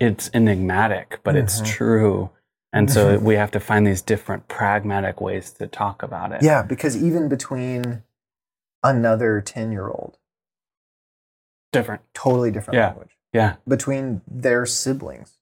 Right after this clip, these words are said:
Speaker 1: Mm-hmm.
Speaker 2: totally different language. Even if they were twins, <laughs> like,
Speaker 1: Yeah.
Speaker 2: totally different language, because that is one of the, mm, mysterious phenomenon of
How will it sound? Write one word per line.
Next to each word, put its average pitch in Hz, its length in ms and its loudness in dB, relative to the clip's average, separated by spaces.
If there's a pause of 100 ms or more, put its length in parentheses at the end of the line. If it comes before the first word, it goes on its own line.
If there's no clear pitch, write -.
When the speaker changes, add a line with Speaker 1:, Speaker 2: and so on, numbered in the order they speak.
(200)
Speaker 1:
Mm-hmm. 110 260 4
Speaker 2:
totally 117 300 4
different 101 220 -8
language. - 260 -18 (160)
Even 170 180 4
if 165 100 -2
they 151 100 4
were 131 120 2
twins, - 680 -10
<laughs> - 60 -8 (140)
like, 120 180 0
Speaker 1:
Yeah. 117 140 6
Speaker 2:
totally 123 200 0
different 110 240 -6
language, 127 260 -4
because 120 420 -2 (400)
that 127 180 4
is 117 140 -2
one 120 400 -4
of 107 460 -4
the, 101 380 -4 (1300)
mm, 131 680 2 (600)
mysterious 123 1120 0 (1900)
phenomenon 110 840 0
of 104 520 0